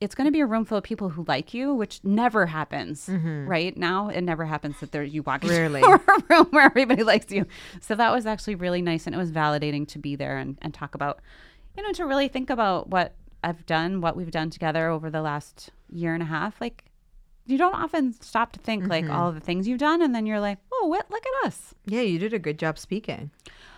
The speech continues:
Speaker 1: I am a terrible public speaker.
Speaker 2: <laughs>
Speaker 1: So bad.
Speaker 2: You were so nervous right before she was like, "I can't do this."
Speaker 1: I was, like, gonna vomit on you.
Speaker 2: <laughs> Projectile.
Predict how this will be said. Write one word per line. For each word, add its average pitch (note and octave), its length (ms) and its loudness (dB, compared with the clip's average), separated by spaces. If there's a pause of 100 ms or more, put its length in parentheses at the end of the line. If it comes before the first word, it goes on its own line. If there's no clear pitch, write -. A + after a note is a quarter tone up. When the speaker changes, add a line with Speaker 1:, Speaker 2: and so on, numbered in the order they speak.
(420)
Speaker 1:
I G3 220 2
am E4 200 -2
a D#4+ 80 2
terrible D#3+ 480 -2
public A3 300 -2
speaker. F#3 680 0
Speaker 2:
<laughs> - 40 -8 (240)
Speaker 1:
So - 400 -2
bad. G3+ 540 2 (300)
Speaker 2:
You G#3+ 120 0
were G3 60 -2
so F#3+ 180 2
nervous D#3 360 -2
right D#3+ 120 0
before E3+ 180 -2
she E3+ 140 -8
was E3 120 -4
like, - 160 -4
"I A#3+ 40 0
can't C4+ 240 4
do A#3 140 4
this." E3+ 420 0
Speaker 1:
I A3+ 100 6
was, A3 120 2
like, C4 100 0
gonna G#3 160 2
vomit C#3+ 320 2
on C#3 160 0
you. D#3+ 180 2 (520)
Speaker 2:
<laughs> - 460 -6
Projectile. F#3 720 2